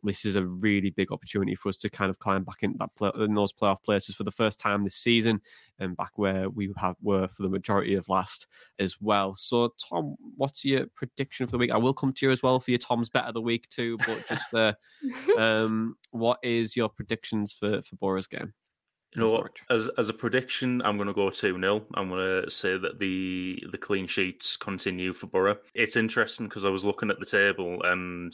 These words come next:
Speaker 3: we now have exactly the same record as Norwich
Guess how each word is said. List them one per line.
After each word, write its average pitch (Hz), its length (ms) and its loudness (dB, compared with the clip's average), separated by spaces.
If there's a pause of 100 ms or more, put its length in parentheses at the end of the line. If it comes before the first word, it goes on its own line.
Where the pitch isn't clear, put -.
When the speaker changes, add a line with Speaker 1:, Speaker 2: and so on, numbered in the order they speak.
(180)
Speaker 3:
we 95 460 -4
now 90 160 2
have 92 240 0
exactly 92 460 -2
the 90 120 -8
same 87 320 -2
record 90 380 0
as 85 140 -6
Norwich 85 440 -4